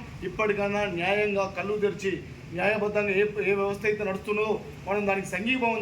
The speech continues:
చెప్పాలనే ఆలోచన నాయకులు కానీ వారి యొక్క శిష్యులు కానీ కార్యకర్తలు కానీ ఉండాలి. దయచేసి మేము కార్యకర్తలకు చెప్తున్నాం, మీరు మీ నాయకుల పంచాన ఉండి మీ నాయకుల మాటలు వింటే ఇంకా మీ పేరు కూడా ఖరాబ్ అవుతుంది. మేము ఒక మంచి మార్గంలో పోతున్నాం,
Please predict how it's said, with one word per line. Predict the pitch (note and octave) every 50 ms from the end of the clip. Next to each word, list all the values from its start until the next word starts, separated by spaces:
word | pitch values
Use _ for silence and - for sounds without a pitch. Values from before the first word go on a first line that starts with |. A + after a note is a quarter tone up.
| G3
చెప్పాలనే | G3 G3 - G3+ G3 G3 F#3+ F#3+ E3+ D#3 E3+
ఆలోచన | G3 - - - B3+ B3 G#3 F3 - - - - - E3
నాయకులు | E3 F#3 G3 G3+ G3+ G#3 G3+ F#3+ F#3+
కానీ | F#3 F3+ F3+ F3+
వారి | F3 F3 F3
యొక్క | F3 F3+ F3 D#3+
శిష్యులు | - F3 - G3+ G3+ F#3+ F#3
కానీ | F#3 F3+ E3+ E3+
కార్యకర్తలు | F3 F3 F3+ D#3+ E3+ E3 - F3 E3 E3+
కానీ | E3 D#3+ D#3
ఉండాలి. | D3+ D3+ D3+ D3+ C#3 - - - - - - -
దయచేసి | F#3+ G#3 G#3 A3 A3+ A3 G#3+ G#3+
మేము | G#3 G3 G3
కార్యకర్తలకు | G#3 G#3+ G#3+ G#3+ - - A3 G#3+ G#3+ G#3 G#3
చెప్తున్నాం, | - - A#3 A3+ A#3 A#3+ - - - - - - - - - - - - - - E3
మీరు | G#3 A#3+ B3+ C4 C4 B3+ C4 A#3
మీ | A#3+ A#3 A3+ G#3+
నాయకుల | A3+ A#3+ A#3+ A#3+ B3+ B3+ B3 A#3+ - - - - - - -
పంచాన | G3 G3+ G3+ A#3 B3 A#3+ A#3+ A#3+ A#3
ఉండి | A#3 A#3 B3+ B3+ G3+ - - - - - - - F#3
మీ | A3 A3+ A3
నాయకుల | G#3+ A#3 B3 A#3+ A#3+ A#3+ A#3 A3+
మాటలు | A#3 A#3 A3+ A#3 A3+ A3+
వింటే | A#3+ F#3+ - B3+ B3 - - - - - -
ఇంకా | G#3 G3+ B3 A3+ G#3
మీ | A#3+ B3 G3
పేరు | B3+ B3 A#3+ A#3
కూడా | A#3 A3+ A3 G#3+
ఖరాబ్ | G3+ G#3 A3 G#3+ A3
అవుతుంది. | G#3+ G#3 G3+ F#3 E3 D3+ - - - - - - - - -
మేము | F3+ G3+ G#3 G3+
ఒక | G3+ G3+ F#3 G3+
మంచి | G#3 G#3 A#3+ A3 G#3+
మార్గంలో | G#3+ G#3+ G3+ G#3+ G#3+ G#3+ G#3 G3+
పోతున్నాం, | A3 A3+ A3 A#3 A3+ A#3 A3+